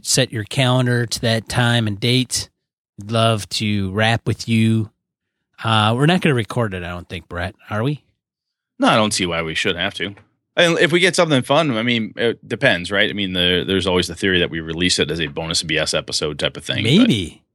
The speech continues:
Speaker 2: who knows?
Speaker 1: Who knows? We don't wanna, we don't want to record it to dissuade people from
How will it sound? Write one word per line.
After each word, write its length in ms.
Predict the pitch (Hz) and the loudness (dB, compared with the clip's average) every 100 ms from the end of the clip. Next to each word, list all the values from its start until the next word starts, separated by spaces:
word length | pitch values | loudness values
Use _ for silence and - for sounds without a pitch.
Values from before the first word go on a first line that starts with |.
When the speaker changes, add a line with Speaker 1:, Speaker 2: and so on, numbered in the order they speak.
| _ _ _ | _ _ _
Speaker 2:
who 100 | - | 0
knows? 400 | 294 302 214 - - | 4 4 4 0 -2
Speaker 1:
Who 200 | 180 247 | 0 2
knows? 680 | 254 160 160 151 117 92 - | 2 2 4 2 0 -4 -4
We 80 | 143 | 0
don't 120 | 220 | 4
wanna, 320 | 220 180 123 - _ _ _ _ - | 4 4 0 -6 _ _ _ _ -8
we 220 | 135 190 | -2 -2
don't 320 | 170 202 226 | 4 4 4
want 340 | 165 175 175 | 2 2 2
to 180 | - 156 | 0 0
record 500 | 139 131 - - 135 | 0 -2 -4 -4 -2
it 120 | 131 | -2
to 160 | - 127 | -4 -6
dissuade 720 | 104 113 - 117 113 123 117 | -4 0 0 0 0 0 -2
people 360 | - 98 - 87 | -4 -6 -4 -8
from 580 | - 98 87 82 80 | -6 -6 -6 -6 -12